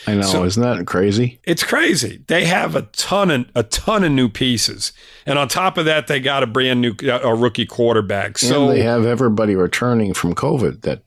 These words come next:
Speaker 1: uh, opted out last year.
Speaker 2: Exactly. Guys that haven't played in two years. I mean, listen, you know, on paper, fantastic. Wonderful. You got, you signed a lot of good players, right? You got two tight ends,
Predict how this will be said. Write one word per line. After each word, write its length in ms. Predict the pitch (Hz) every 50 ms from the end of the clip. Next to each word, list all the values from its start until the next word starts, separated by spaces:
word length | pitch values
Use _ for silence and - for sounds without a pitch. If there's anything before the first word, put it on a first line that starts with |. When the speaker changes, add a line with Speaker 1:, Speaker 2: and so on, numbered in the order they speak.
| - -
Speaker 1:
uh, 100 | 90 65 -
opted 320 | 90 90 - - - 98
out 220 | 104 117 - -
last 320 | - - - - - - -
year. 100 | - - -
Speaker 2:
Exactly. 640 | 131 117 107 98 127 131 127 127 120 - - 110 104
Guys 360 | 101 123 123 131 139 120 -
that 120 | 139 120
haven't 280 | 110 123 131 120 120 104
played 340 | - - 139 143 147 143 131
in 100 | 123 110
two 220 | - - 131 120
years. 320 | 120 120 120 120 117 - -
I 60 | 143
mean, 260 | 143 147 147 143 143 _ _ _ _ -
listen, 420 | 185 170 156 135 - 120 101 90 - _ - - - - - - - _ -
you 160 | - 151 147
know, 320 | 143 135 131 127 127 - - _ _ -
on 220 | - 151 156 147 127
paper, 480 | - - 175 175 180 180 - 175 165
fantastic. 1040 | - - - 147 143 139 131 113 - - 135 127 127 120 107 - - - - - _ _ - -
Wonderful. 680 | 131 143 160 170 170 165 151 131 113 - - 98 - _ -
You 140 | - 120 120
got, 360 | 131 151 143 139 139 - 139
you 60 | 127
signed 460 | 113 - - 156 147 147 147 143 135
a 60 | 127 120
lot 340 | 120 127 127 131 127 127
of 100 | 123 107
good 220 | 110 120 113 104 -
players, 500 | - 113 107 104 101 101 107 104 - -
right? 200 | 110 113 120 120
You 100 | 120 107
got 240 | 120 120 113 110 -
two 140 | - 135
tight 320 | 120 - - 131 123 123 120
ends, 320 | 123 123 120 110 - -